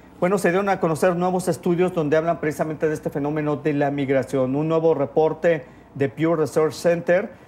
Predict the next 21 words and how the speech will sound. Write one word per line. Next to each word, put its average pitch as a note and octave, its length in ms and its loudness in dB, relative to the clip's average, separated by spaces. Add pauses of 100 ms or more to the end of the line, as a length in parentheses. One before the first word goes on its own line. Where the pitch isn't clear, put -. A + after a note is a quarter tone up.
(180)
dice D3+ 260 -2
que D#3+ 120 0
el C#3+ 120 0
número E3 440 2
de C#3+ 120 2
migrantes D#3 440 -2
mexicanos D#3 420 -4
a - 40 -16
Estados D#3 280 -2
Unidos D#3+ 320 -2
ha D3+ 80 -2
disminuido. D3+ 640 -2
Cincuenta D#3 600 -2
y D3 40 0
dos F3 160 -2
por D#3 200 -2
ciento E3 380 -4
de D3 100 0
los B2+ 120 -6
trabajadores B2+ 380 -2
indocumentados D3+ 840 -2